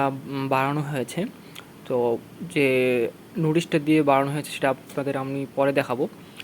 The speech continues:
ভিডিও শেষে আপনারা দেখতে পারবেন যে ক-, <clears throat> একটা নোটিশ দিয়েছে যে পরি-, সময়সূচি বাড়ানোর। তো এখানে হচ্ছে হলো আবেদনের ক্ষেত্রে আপনাকে একটা, যেহেতু পদ ষোলোতম, সেখানে আপনার,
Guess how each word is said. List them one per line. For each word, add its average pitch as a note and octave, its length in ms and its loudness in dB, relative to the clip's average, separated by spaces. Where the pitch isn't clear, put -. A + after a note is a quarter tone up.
ভিডিও C#3+ 200 2
শেষে C#3 260 -2
আপনারা C3+ 240 0
দেখতে C3 220 -2
পারবেন B2+ 280 0
যে A2+ 280 -2
ক-, - 100 -8
<clears throat> G3+ 360 6
একটা C3 160 -6
নোটিশ C#3 260 -2
দিয়েছে C3+ 360 0
যে C#3 180 -2
পরি-, B2 220 0
সময়সূচি D3 520 -2
বাড়ানোর। A2+ 360 -2
তো D3+ 200 4
এখানে F3+ 420 2
হচ্ছে F3+ 240 -2
হলো F3 260 6
আবেদনের D#3 500 2
ক্ষেত্রে D#3 400 0
আপনাকে C#3+ 520 0
একটা, C3+ 300 -2
যেহেতু C#3 280 -2
পদ C#3+ 140 0
ষোলোতম, C3+ 600 -4
সেখানে C#3+ 220 -2
আপনার, C#3 260 -4